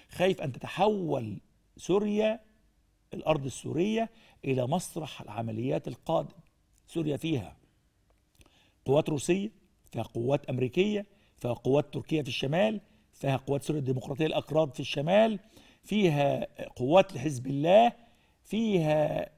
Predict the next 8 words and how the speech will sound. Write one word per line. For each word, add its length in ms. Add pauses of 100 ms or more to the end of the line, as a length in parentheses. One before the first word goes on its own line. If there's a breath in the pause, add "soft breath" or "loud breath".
آه، 720 (1500)
كل 400
التشكيلات 960
الموجودة، 840 (460)
قواعد 400
عسكرية، 880 (500 soft breath)
في 300
ميليشيات. 560